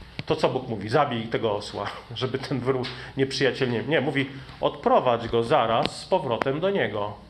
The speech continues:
Tak? Jeżeli znajdziesz, e, na ulicy, e, psa,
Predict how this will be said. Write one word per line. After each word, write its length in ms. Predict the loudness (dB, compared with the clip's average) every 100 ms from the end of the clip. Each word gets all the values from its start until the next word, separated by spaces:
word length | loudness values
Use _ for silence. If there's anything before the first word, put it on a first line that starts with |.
| -20 -20 -20 -18 -18 _ _ -20 -20 _ _ _ _ _
Tak? 180 | -2 0
Jeżeli 260 | 2 2 2
znajdziesz, 560 | 2 2 2 0 0
e, 420 | 2 4 2 0 -4 -12 -18 -18 -10 0
na 140 | 2
ulicy, 420 | 4 2 0 0 2 4 4 2 0 0 -2
e, 80 | -2
psa, 420 | 2 4 4 0